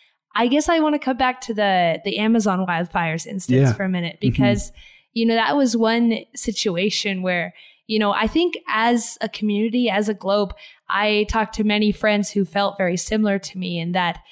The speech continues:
Speaker 1: this was a huge deal. This could affect our oxygen supply. This was taking away, like, jungle that had been there for forever and had some very rare and exotic wildlife that,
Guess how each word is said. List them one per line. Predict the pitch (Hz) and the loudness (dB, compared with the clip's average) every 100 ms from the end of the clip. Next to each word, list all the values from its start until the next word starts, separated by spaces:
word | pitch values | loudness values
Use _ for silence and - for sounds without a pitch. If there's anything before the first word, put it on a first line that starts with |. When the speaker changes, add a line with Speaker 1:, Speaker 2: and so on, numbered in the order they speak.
| - _ - | -20 _ 0
Speaker 1:
this | 202 - | 0 2
was | 202 180 | 0 0
a | |
huge | 175 202 180 180 | -2 -2 -4 -2
deal. | 277 285 262 262 262 - - | 2 4 4 2 -2 -12 -6
This | 214 | -6
could | - 196 | -4 -6
affect | - 196 - | -4 -6 -6
our | - | -6
oxygen | - 208 - 262 262 254 | -2 0 0 0 2 2
supply. | 247 262 - 233 233 233 233 - - _ - | 2 -2 0 2 4 2 0 -6 -20 _ -2
This | 220 - - | -2 0 -2
was | 208 185 185 - - _ _ | 0 0 -2 -6 -10 _ _
taking | - 240 240 233 | -2 0 0 -2
away, | 226 208 196 214 233 226 - _ _ _ | 0 2 2 2 2 0 -6 _ _ _
like, | 196 185 190 | -4 -4 -4
jungle | 220 208 226 240 | -2 0 2 2
that | 214 | 0
had | 190 180 | 0 0
been | 190 214 | 0 2
there | 214 | 0
for | 214 202 180 170 165 _ - | -2 0 0 0 -4 _ -6
forever | 196 - 208 220 240 233 | -4 -2 0 2 2 2
and | 185 | 0
had | 165 202 202 196 - - - | -2 -4 -2 -4 -10 -20 -10
some | - 208 | -4 -2
very | 190 208 202 | 0 2 2
rare | 180 170 196 208 | 0 0 2 2
and | 202 | 0
exotic | 185 185 185 196 - | -2 0 -2 -2 -4
wildlife | 170 185 208 208 202 220 - | -2 0 0 0 0 0 0
that, | 190 170 | -2 -2